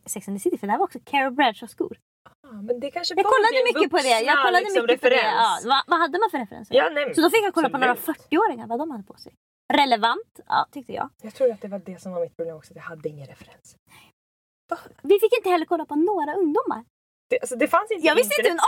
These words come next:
Speaker 1: en arton-åring såg ut.
Speaker 2: Ja, jo, de referenserna var ju då popband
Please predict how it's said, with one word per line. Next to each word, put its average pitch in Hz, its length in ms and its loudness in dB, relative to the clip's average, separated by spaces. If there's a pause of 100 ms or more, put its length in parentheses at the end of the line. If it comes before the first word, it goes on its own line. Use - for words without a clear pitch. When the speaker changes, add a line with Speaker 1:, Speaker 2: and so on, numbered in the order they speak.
(160)
Speaker 1:
en 359 60 -2
arton-åring 392 200 2
såg 240 140 -4
ut. - 500 -8
Speaker 2:
Ja, 605 60 4 (100)
jo, 427 180 0
de 427 60 -2 (120)
referenserna 453 460 2
var 330 140 4
ju 311 100 -6
då 240 180 4 (160)
popband 202 880 -2